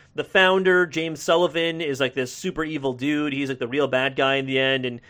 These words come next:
ends up being very cartoonish. The bad guy is actually played by Richard Armitage, which is kinda funny. But either way, not, not a main character, I would say, right? It's, it's interesting because basically the, the idea they're putting out there is that because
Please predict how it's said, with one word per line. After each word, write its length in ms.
ends 220
up 100
being 200
very 200
cartoonish. 600
The 160
bad 240
guy 60
is 100
actually 180
played 160
by 60
Richard 400
Armitage, 440
which 120
is 60
kinda 200
funny. 300
But 180
either 260
way, 220
not, 260
not 180
a 80
main 500
character, 380
I 120
would 120
say, 180
right? 340
It's, 240
it's 160
interesting 360
because 380
basically 440
the, 220
the 200
idea 340
they're 140
putting 280
out 200
there 180
is 140
that 160
because 420